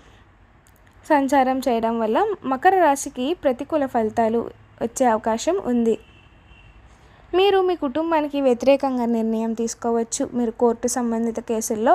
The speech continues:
ఓటమి ఎదుర్కోవాల్సి రావచ్చు. కుజుడు శని గ్రహాల కలయిక కారణంగా మీ జీవితంలో ఆర్థిక సంకోచాలు ఎదురయ్యే అవకాశం కూడా ఉంది. ఈ రాశి నుంచి మూడో స్థానంలో రాహువు సంచారం కారణంగా మకర రాశి వారికి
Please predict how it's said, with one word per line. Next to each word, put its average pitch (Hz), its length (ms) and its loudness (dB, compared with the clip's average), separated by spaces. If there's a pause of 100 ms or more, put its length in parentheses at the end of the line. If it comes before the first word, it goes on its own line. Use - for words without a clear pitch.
(100)
ఓటమి 285 440 0 (580)
ఎదుర్కోవాల్సి 247 680 0
రావచ్చు. 233 420 0 (680)
కుజుడు 320 360 0
శని 277 280 0
గ్రహాల 247 380 2
కలయిక 226 460 -2
కారణంగా 220 520 -2
మీ 381 160 0
జీవితంలో 254 520 -2 (100)
ఆర్థిక 233 420 0 (540)
సంకోచాలు 262 720 0
ఎదురయ్యే 220 560 0
అవకాశం 233 580 -2
కూడా 233 300 0 (140)
ఉంది. 220 320 -2 (1500)
ఈ 262 120 4
రాశి 240 340 2
నుంచి 233 300 -2 (140)
మూడో 269 260 2
స్థానంలో 240 560 -2
రాహువు 233 400 0
సంచారం 233 560 -2
కారణంగా 226 580 -2
మకర 247 360 -2
రాశి 220 300 -2
వారికి 214 360 -2